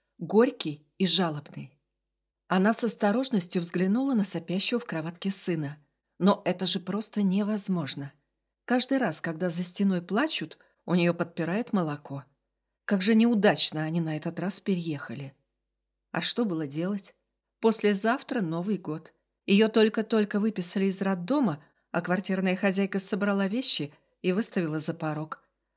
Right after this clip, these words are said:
Квартирантка с ребенком ее не устраивала. Пришлось в срочном порядке искать квартиру через приложение, подкинув Савелия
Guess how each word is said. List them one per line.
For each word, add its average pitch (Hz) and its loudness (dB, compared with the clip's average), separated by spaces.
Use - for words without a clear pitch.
Квартирантка 226 2
с - -2
ребенком 202 -4
ее 160 -6
не 190 2
устраивала. 143 -6
Пришлось 285 2
в - -16
срочном 180 -2
порядке 175 -2
искать 180 -2
квартиру 196 -2
через 233 0
приложение, 208 -2
подкинув 208 0
Савелия 262 0